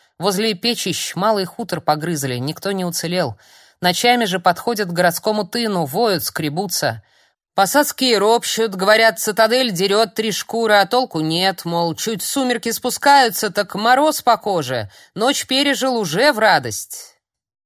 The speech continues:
Гляд, смуглый мужик, вёсен тридцати, низкорослый и кривоногий, был лишь немного моложе Снея, но сейчас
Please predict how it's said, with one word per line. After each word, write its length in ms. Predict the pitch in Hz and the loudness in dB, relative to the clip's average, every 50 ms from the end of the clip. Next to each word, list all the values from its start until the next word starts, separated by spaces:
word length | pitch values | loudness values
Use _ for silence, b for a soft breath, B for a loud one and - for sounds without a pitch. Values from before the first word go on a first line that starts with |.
| _ _ _ _ _ _ _ _ _ _ _ _ _ - | _ _ _ _ _ _ _ _ _ _ _ _ _ -8
Гляд, 480 | 160 160 165 180 208 233 233 - - _ | -4 -2 2 4 4 4 4 2 -6 _
смуглый 540 | - - - 190 214 240 220 196 190 185 165 | -10 -6 -4 -2 -2 -2 -2 -2 -4 -2 -2
мужик, 480 | 151 143 127 110 151 202 214 - - - | -2 -2 -2 -2 -4 -4 -6 -8 -12 -8
вёсен 400 | 143 143 143 - - 143 135 117 | -6 -4 -4 -4 -4 -6 -6 -6
тридцати, 600 | - 135 123 - - 131 113 - - 202 202 175 B B B B B B B B - | -8 -10 -8 -8 -8 -10 -8 -8 -6 -6 -6 -8 B B B B B B B B -4
низкорослый 720 | 214 208 - - 202 185 185 214 226 - - 185 180 175 | -2 -2 2 6 6 6 6 6 2 0 -2 -2 -2 -2
и 40 | 139 | -2
кривоногий, 680 | - 151 151 135 139 135 143 175 226 233 196 220 220 | -4 -4 0 0 2 2 2 0 -2 -2 -2 -4 -4
был 260 | 180 165 233 269 277 262 | -2 -2 -2 -2 0 0
лишь 360 | 214 202 220 - - - - | -2 -2 -4 -6 -8 -8 -6
немного 520 | 190 202 190 160 147 160 208 233 208 208 | -4 -4 -4 -2 -2 -2 -2 -2 -2 -4
моложе 400 | 202 202 190 175 180 190 170 180 | -4 -2 -2 -2 -4 -4 -4 -4
Снея, 560 | 170 - - 175 180 180 175 156 139 135 117 B B B B B B B | -6 -6 -6 -6 -4 -4 -2 -2 -4 -4 -6 B B B B B B B
но 120 | - 170 170 | -4 -4 -4
сейчас 720 | - - 175 170 156 - - 190 180 180 175 - - - | -2 -2 -2 -2 -2 -2 0 2 2 2 2 -2 -6 -6